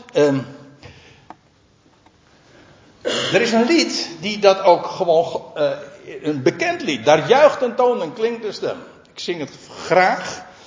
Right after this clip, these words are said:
maar dan wel met een <laughs> aangepaste, aangepaste versie. Want de orthodoxe versie is, als ik die zou moeten geloven, kan ik absoluut niet van harte geloven dat God hem uit de doden opwekte. Kijk, dan zingt men,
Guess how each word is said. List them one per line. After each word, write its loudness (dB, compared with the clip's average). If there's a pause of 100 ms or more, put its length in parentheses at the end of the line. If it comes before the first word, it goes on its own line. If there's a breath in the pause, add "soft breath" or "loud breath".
(180 loud breath)
maar -6
dan -2
wel -2
met -6
een -6 (100)
<laughs> -4
aangepaste, -4 (120)
aangepaste -2
versie. -2 (560 loud breath)
Want 2
de -4 (100)
orthodoxe 2
versie -8 (100)
is, -8 (1000 soft breath)
als 4
ik -4 (200)
die 4
zou 4
moeten 0
geloven, 2 (440)
kan 6 (140)
ik -2 (220)
absoluut 2
niet 0
van 0
harte 2
geloven 4
dat -2
God 0
hem -4
uit -2
de -6
doden 0
opwekte. -6 (1700 loud breath)
Kijk, 4
dan 2
zingt 2
men, -2